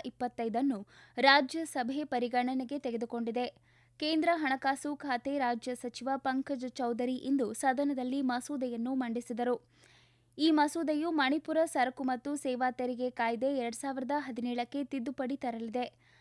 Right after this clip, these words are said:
ಅಸ್ತಿತ್ವದಲ್ಲಿರುವ ಜಿ ಎಸ್ ಟಿ ದರಗಳನ್ನು ಶೇಕಡಾ ಐದು ಮತ್ತು ಹದಿನೆಂಟರ ಎರಡು ಮುಖ್ಯ ಸ್ಲ್ಯಾಬ್‌ಗಳಾಗಿ ಏಕೀಕರಿಸುವ ಯೋಜನೆ ಸೇರಿದಂತೆ ಜಿ ಎಸ್ ಟಿ ಮಂಡಳಿಯ ಮುಂದಿನ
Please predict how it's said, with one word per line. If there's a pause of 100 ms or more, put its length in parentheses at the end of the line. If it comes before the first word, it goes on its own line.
(220)
ಅಸ್ತಿತ್ವದಲ್ಲಿರುವ (100)
ಜಿ
ಎಸ್
ಟಿ
ದರಗಳನ್ನು
ಶೇಕಡಾ
ಐದು
ಮತ್ತು
ಹದಿನೆಂಟರ (220)
ಎರಡು
ಮುಖ್ಯ
ಸ್ಲ್ಯಾಬ್‌ಗಳಾಗಿ (320)
ಏಕೀಕರಿಸುವ
ಯೋಜನೆ
ಸೇರಿದಂತೆ (320)
ಜಿ
ಎಸ್
ಟಿ
ಮಂಡಳಿಯ
ಮುಂದಿನ